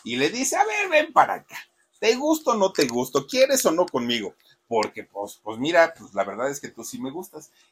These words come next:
Y ya fue como Alejandro dijo, "Pues sí, la verdad es que sí". Empiezan, eh, a tener una relación. Mucha gente, fíjense que dicen que en aquel momento, eh,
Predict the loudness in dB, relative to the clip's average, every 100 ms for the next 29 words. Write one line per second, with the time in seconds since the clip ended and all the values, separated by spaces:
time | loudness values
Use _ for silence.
0 | -20 -8 -4 -4 -4 -8 -4 -2 -4 -6
1 | -6 -6 -8 -12 -14 -12 -12 -12 -16 -14
2 | -14 -14 _ -4 -2 -2 -4 -6 -6 -8
3 | -10 -6 -6 -8 -18 -12 -8 -8 -8 -8
4 | -4 -2 -2 -4 -8 -8 -4 -6 -8 -12
5 | -10 -6 -6 -4 -2 -2 -2 -6 -12 -6
6 | -2 -2 -2 -4 -6 -8 -10 -10 -12 -12
7 | -10 -8 -8 -8 _ _ _ -6 -6 -6
8 | -10 -10 -10 -8 -6 -6 -8 -4 -4 -4
9 | -8 -8 -8 -8 -12